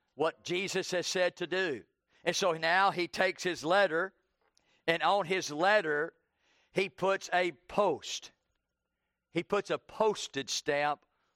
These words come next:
on his letter. The message, the gospel. Jesus takes the message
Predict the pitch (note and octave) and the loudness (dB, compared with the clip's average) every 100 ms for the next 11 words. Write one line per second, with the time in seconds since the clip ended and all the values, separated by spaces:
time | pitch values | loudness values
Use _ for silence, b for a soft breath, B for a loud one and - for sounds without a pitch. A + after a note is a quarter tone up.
0 | _ - C3 D3 C3 C#3+ C3+ B2 A#2+ F#2+ | _ -4 0 0 -2 -4 -6 -4 -4 -4
1 | - _ _ _ _ _ _ _ _ _ | -14 _ _ _ _ _ _ _ _ _
2 | _ _ C#3 E3 A3 - C4+ B3 - - | _ _ -2 6 6 6 -2 -2 -8 -6
3 | F3+ G3 G#3 G3+ - C#3+ - _ _ _ | 0 4 4 4 -2 -6 -6 _ _ _
4 | _ _ _ _ _ _ - F3+ A3 A3+ | _ _ _ _ _ _ -2 0 0 2
5 | A3+ - G3+ G#3 - F#3 G3 A3+ - C4 | 0 2 0 0 0 0 4 4 4 0
6 | A3 - | 0 -10